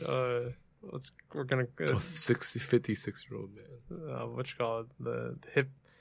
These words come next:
Speaker 1: the hippo.
Speaker 2: Imagine seeing him on, like, a four chan. Like, "Where's the furry?"
Speaker 1: He's a, he's the
Speaker 2: He's
Speaker 1: rump-,
Speaker 2: an incel,
Speaker 1: he's
Speaker 2: like,
Speaker 1: the
Speaker 2: a
Speaker 1: rump,
Speaker 2: furry incel or
Speaker 1: the rump
Speaker 2: something.
Speaker 1: hunter.
Speaker 2: Rump hunter?
Speaker 1: Rump hunter.
Speaker 2: Sure.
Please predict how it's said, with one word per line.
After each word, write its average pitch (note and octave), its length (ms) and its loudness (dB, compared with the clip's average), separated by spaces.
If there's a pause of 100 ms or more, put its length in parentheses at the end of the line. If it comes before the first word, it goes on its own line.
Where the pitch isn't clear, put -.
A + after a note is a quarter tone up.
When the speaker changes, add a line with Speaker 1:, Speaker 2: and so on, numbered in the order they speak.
(340)
Speaker 1:
the C#3 80 4
hippo. B2+ 640 4
Speaker 2:
Imagine G#2+ 240 2
seeing A2 160 4
him G#2+ 60 -4
on, G2+ 40 -2
like, G2 120 -6
a - 40 -14
four G2 260 2
chan. G2+ 260 -6
Like, F#2+ 60 -10 (260)
"Where's - 180 -16
the - 60 -14
furry?" - 1600 -20
Speaker 1:
He's C3 220 0
a, B2 200 6
he's C3+ 200 0
the B2+ 80 6
Speaker 2:
He's A#2+ 80 8
Speaker 1:
rump-, A#2+ 120 12
Speaker 2:
an A#2 120 10
incel, B2 320 10
Speaker 1:
he's D3+ 120 12
Speaker 2:
like, C#3 120 12
Speaker 1:
the B2+ 40 12
Speaker 2:
a - 0 -
Speaker 1:
rump, C#3 120 12
Speaker 2:
furry A2+ 180 12
incel A#2 300 6
or - 20 6
Speaker 1:
the C3+ 100 12
rump C#3 200 12
Speaker 2:
something. B2 80 4
Speaker 1:
hunter. B2 380 6 (220)
Speaker 2:
Rump G#2+ 240 8
hunter? A2+ 360 0
Speaker 1:
Rump B2 300 6
hunter. B2 380 0 (1120)
Speaker 2:
Sure. - 260 -4